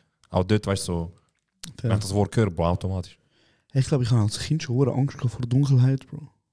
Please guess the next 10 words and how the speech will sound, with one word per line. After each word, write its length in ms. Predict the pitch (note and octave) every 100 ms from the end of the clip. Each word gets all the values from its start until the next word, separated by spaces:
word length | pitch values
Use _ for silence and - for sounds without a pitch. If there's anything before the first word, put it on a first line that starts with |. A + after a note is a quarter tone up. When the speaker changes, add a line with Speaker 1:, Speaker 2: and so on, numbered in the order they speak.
| _ _
Speaker 1:
Ja. 200 | F2+ F2+ - - _ _ _ _ _ _ _ _ _ _ _ _ _ _
Speaker 2:
Also 180 | A#2+ A#2
so 180 | A2 A#2+
wirklich. 320 | C#3+ C#3+ C3
Speaker 1:
Wahrscheinlich 280 | - F2+ -
die 60 |
meisten 320 | E2+ F#2 -
Kinder 220 | G#2 F2 E2
nicht. 200 | G2+ - _ - - -
Speaker 2:
Hey, 340 | - C3 C3+